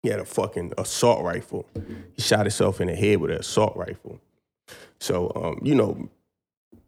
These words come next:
that, that whole situation happened. You know, in, in the next two days, um, we went through the process of just, you know,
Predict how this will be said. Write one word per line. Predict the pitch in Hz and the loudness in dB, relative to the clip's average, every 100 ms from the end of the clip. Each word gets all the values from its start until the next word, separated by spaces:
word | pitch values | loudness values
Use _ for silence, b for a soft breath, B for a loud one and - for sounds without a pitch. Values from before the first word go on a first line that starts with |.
| _ - | _ 4
that, | 156 - | 4 6
that | 151 160 | 6 8
whole | 135 | 6
situation | 127 110 98 101 92 - 110 | 4 0 0 0 0 -2 -2
happened. | 92 95 50 - - - | -2 -2 -2 -2 -4 -2
You | 110 | 0
know, | 104 - | 2 2
in, | 107 101 | 2 4
in | - | 4
the | 107 | 4
next | 110 104 - | 4 2 0
two | 104 | 2
days, | 107 101 92 85 101 | 4 4 2 -2 -2
um, | 98 90 - - _ _ _ _ _ _ _ _ _ _ - | -2 -2 -6 -14 _ _ _ _ _ _ _ _ _ _ 2
we | 123 | 4
went | 120 120 | 6 6
through | 107 | 6
the | 101 | 2
process | - 117 113 110 98 - | 4 2 0 -2 -2 -4
of | |
just, | - 95 - - | -2 -4 -4 -4
you | - | -2
know, | 50 - - | -2 -4 -6